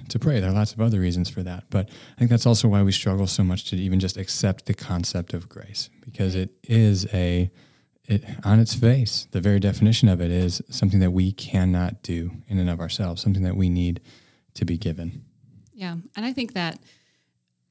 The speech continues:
Speaker 2: it, it can be for most people harder to receive grace than it is to extend grace.
Speaker 1: Absolutely.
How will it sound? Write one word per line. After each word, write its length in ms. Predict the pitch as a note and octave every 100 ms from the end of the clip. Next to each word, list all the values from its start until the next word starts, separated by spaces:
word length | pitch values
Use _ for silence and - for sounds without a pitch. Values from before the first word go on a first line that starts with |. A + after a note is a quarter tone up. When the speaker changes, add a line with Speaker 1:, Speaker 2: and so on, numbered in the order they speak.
| _ _ _ -
Speaker 2:
it, 260 | G#3+ - _
it 160 | G#3 -
can 200 | A3+ F#3+
be 140 | G3
for 200 | F#3 F#3+
most 320 | F3+ F3 -
people 320 | G3+ F#3 E3
harder 400 | E3 - F#3 F3
to 480 | E3 - F#3+ F3 E3+ -
receive 600 | F3 E3+ - F#3+ F3 E3+
grace 580 | E3+ F#2+ G3 - - - _ _ -
than 200 | F#3 F3
it 100 | E3
is 200 | E3 -
to 140 | -
extend 540 | C#3+ - - D3 C#3 E3
grace. 460 | G2+ A2+ - -
Speaker 1:
Absolutely. 440 | G#2 - G2+ A2